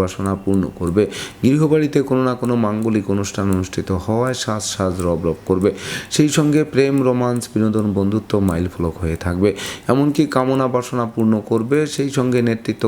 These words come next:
কর্তৃত্ব, শ্রেষ্ঠত্ব পুনরুদ্ধার হওয়ায় মৌজ ও মস্তিতে দিনটি উপভোগ করাবে। তাই তো মিথুন রাশি জাতক জাতিকাদের জন্ম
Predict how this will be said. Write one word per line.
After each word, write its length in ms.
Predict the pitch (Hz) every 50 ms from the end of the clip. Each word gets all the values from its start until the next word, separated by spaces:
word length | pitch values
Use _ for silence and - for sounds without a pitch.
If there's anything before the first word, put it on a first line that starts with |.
| 104 -
কর্তৃত্ব, 360 | 110 101 - - 98 - - 104 101 -
শ্রেষ্ঠত্ব 420 | - 113 101 - - - - - 98 101 98 98 - - - - - -
পুনরুদ্ধার 520 | - 110 113 110 98 98 92 82 92 101 98 95 90
হওয়ায় 360 | 95 104 107 113 120 127 127 123 117
মৌজ 220 | 101 101 104 107 104 107
ও 20 | 107 104 98
মস্তিতে 420 | 90 87 - - 92 90 - 101 98 95 95
দিনটি 300 | 85 87 90 87 98 98 92 95 - - - - - - 113
উপভোগ 340 | 98 104 101 85 85 82 - - -
করাবে। 280 | 92 95 98 95 117 104 - - - - - -
তাই 140 | 131 143 151 143
তো 60 | - 165
মিথুন 320 | 156 156 151 147 - 156 147 147
রাশি 220 | 147 139 143 - 143 135
জাতক 240 | 139 131 127 135 123 127 131
জাতিকাদের 480 | 123 120 127 120 120 123 117 123 123 120
জন্ম 260 | 120 - 113 113 117